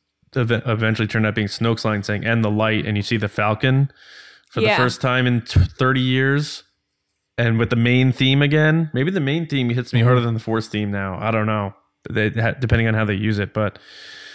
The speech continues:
Speaker 1: this trailer may stack up there, but I gotta let it, I gotta let it <laughs> digest a little bit, um, a little bit more. But
Speaker 2: James? Any thoughts,
Speaker 3: I,
Speaker 2: James?
Speaker 3: no.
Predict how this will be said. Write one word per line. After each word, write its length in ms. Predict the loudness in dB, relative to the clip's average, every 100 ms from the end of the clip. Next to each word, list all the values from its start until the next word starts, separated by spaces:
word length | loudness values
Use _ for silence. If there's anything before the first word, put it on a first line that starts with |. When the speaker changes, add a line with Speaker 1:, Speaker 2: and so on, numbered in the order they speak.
| -20 _ _ _ 0
Speaker 1:
this 200 | 2 2
trailer 280 | 2 4 4
may 140 | 4
stack 320 | 2 2 2
up 160 | 0 0
there, 180 | 0 2
but 120 | 2
I 100 | 2
gotta 200 | 2 2
let 180 | 4 2
it, 120 | 0 -4 _ _ _ _
I 100 | 0
gotta 160 | 2 4
let 140 | 4
it 80 | 2
<laughs> 80 | 2
digest 420 | 2 2 0 2
a 60 | 4
little 260 | 4 4
bit, 340 | 4 2 0 -2
um, 420 | -2 0 -2 -2
a 40 | -2
little 120 | -2
bit 140 | -4
more. 260 | -6 -8 -10 _ _ _ _ -18
But 120 | -18 _ _ -20 -20 _ _ _ _ _ _ _ _ _ _
Speaker 2:
James? 420 | -6 -4 -4 -8 -16 _ _ _ _ _ _ _ _ _ _ _ _ _ _ _ _ _ _ _ _ _ _ _
Any 160 | -4 0
thoughts, 240 | 2 4
Speaker 3:
I, 60 | 4
Speaker 2:
James? 200 | 2 4
Speaker 3:
no. 280 | 4 2